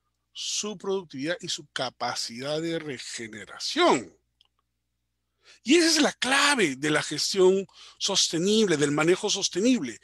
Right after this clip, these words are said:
Cualquier cosa que uno coseche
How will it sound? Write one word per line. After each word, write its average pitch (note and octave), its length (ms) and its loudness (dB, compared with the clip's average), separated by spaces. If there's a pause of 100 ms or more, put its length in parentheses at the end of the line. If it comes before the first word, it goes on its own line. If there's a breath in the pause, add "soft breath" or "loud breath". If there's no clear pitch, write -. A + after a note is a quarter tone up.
(240 loud breath)
Cualquier G#3 500 2
cosa B3+ 340 0
que - 140 -6
uno A#3 300 0
coseche F3+ 920 0